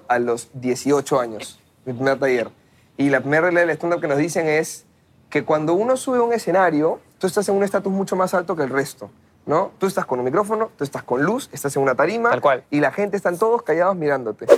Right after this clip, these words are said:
Speaker 1: Entonces, la primera regla para romper el hielo con esa gente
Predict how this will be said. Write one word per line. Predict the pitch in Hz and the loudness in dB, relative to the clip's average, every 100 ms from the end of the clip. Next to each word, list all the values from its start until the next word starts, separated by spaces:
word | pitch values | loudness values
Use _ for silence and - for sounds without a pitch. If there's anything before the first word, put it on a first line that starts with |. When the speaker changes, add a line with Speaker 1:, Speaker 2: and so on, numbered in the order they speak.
| - _ | 4 _
Speaker 1:
Entonces, | - 151 185 | -2 0 0
la | 156 | 0
primera | 190 269 | 2 2
regla | 269 247 262 | 2 0 0
para | 254 160 | 0 0
romper | 127 127 123 196 202 | 0 -4 -2 0 0
el | 180 151 | 0 0
hielo | 180 180 175 | 0 0 -2
con | 131 | -2
esa | 147 165 | -2 -2
gente | 175 156 143 196 | -2 -2 -2 -4